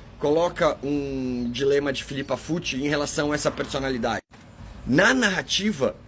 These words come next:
cria situações onde o jogador vai precisar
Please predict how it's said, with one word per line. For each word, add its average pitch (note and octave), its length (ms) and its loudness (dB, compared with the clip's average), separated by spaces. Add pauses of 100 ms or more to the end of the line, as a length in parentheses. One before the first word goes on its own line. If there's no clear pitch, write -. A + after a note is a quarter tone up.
(180)
cria F#3+ 460 2
situações D#3 680 -4
onde D#3 460 0
o D#3 200 2
jogador D3+ 480 4
vai F#3+ 160 2
precisar E3 840 -2